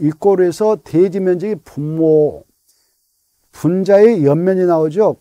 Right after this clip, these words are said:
곱하기 백 퍼센트. 그때 용적률 산정시 분자에 나오는 연면적에는 그 건축물 내 지하층 면적, 지상 부속용 주차 면적, 피난 안전구역 면적,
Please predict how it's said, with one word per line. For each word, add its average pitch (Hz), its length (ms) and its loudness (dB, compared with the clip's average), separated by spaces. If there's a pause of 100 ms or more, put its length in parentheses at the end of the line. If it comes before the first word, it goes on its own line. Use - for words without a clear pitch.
곱하기 160 340 -4
백 131 160 -12
퍼센트. 127 460 -12
그때 202 400 0 (680)
용적률 196 520 0
산정시 190 420 -6 (100)
분자에 180 460 -2
나오는 190 300 -2
연면적에는 160 880 -4 (520)
그 196 220 0
건축물 180 480 -6
내 196 260 0 (1500)
지하층 185 600 0
면적, 185 560 0 (320)
지상 165 440 -4
부속용 175 720 -4
주차 170 360 -6
면적, 170 580 -2 (400)
피난 220 280 -4
안전구역 165 500 -2
면적, 160 480 -2